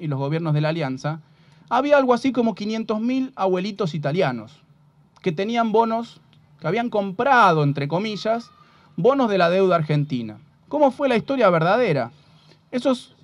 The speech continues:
abuelitos italianos tenían sus fondos de la jubilación, sus fondos de pensión,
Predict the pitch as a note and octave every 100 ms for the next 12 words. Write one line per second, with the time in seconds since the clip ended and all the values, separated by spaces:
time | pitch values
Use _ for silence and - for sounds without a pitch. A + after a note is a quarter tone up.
0 | - - G3 G#3+ B3 B3+ A#3 G#3 A3 B3+
1 | C#4 B3+ G3 G#3+ A3 A#3 - _ _ _
2 | _ F#3 D3+ C#4+ B3+ G3+ E3+ E3+ D3+ F3
3 | F#3 F#3 B3 D#3+ D3+ G#3+ A3+ F#3+ F3+ G#3
4 | G3 C4 A3+ A3+